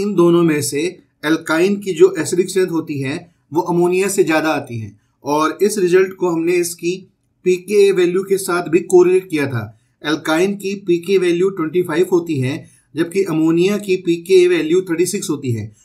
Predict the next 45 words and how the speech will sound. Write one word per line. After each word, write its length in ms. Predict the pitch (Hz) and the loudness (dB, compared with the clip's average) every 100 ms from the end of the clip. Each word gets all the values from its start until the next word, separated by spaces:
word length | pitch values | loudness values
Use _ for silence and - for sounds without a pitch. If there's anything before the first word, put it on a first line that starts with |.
| _ | _
और 120 | 147 143 | -8 0
जिस 160 | 196 | 0
compound 520 | 196 180 170 165 185 | 0 -6 -4 -4 -4
की 100 | 180 196 | -6 -10
पीकेए 480 | - 170 170 196 185 | -4 -4 -2 0 2
value 280 | 185 175 190 | 4 2 0
जितनी 360 | 175 165 180 185 | -2 -8 -8 -6
ज़्यादा 360 | 143 147 151 180 - | -4 -2 -2 -4 -2
कम 180 | 175 233 | 0 0
होती 360 | 196 170 151 | 0 -2 -4
है 140 | 139 160 190 _ _ 151 | -6 -6 -10 _ _ -4
वो 100 | 175 | -2
compound 560 | 185 170 170 180 196 | -2 -2 -2 -2 -2
उतना 300 | 170 170 196 | -2 0 -2
strong 340 | 202 190 180 170 | -2 -2 0 -2
acid 220 | 165 143 | -2 -2
होता 260 | 123 120 | -4 -4
है। 140 | 101 - _ _ _ | -14 -16 _ _ _
अब 200 | 185 196 175 | -4 -2 -2
alkyne 440 | 170 170 160 208 | -2 0 -2 -2
का 140 | 208 208 | -2 -2
strong 360 | - 196 208 | 0 0 0
acid 200 | 185 185 | -2 0
होने 300 | 185 165 175 | 0 0 0
का 180 | 180 185 | -2 -2
main 340 | 185 143 170 202 | -2 0 0 2
reason 320 | 185 175 185 | 2 2 0
ये 180 | 151 180 | 0 -2
है 240 | 139 127 180 - _ _ | 0 -2 -4 -10 _ _
कि 140 | 196 196 | -4 -2
alkyne 480 | 156 151 151 151 190 | -2 -4 -2 -2 -2
का 120 | 196 | -2
जो 140 | 185 190 | 0 0
conjugate 500 | 143 143 160 202 180 | 0 -2 2 2 2
base 340 | 170 175 190 | 6 6 4
था 200 | - 131 143 - _ _ 143 | -2 -4 -4 -8 _ _ 0
वो 220 | 151 196 185 | 6 6 6
ammonia 500 | 156 165 170 208 220 | 0 2 2 0 -2
के 140 | 226 | -4
conjugate 500 | 196 185 190 202 165 | -4 -2 2 2 4
base 260 | 165 180 - | 6 6 4
से 80 | 185 | 0
ज़्यादा 240 | 160 165 | 2 0
stable 280 | 170 156 143 | -2 -4 -4
था। 180 | 120 | -6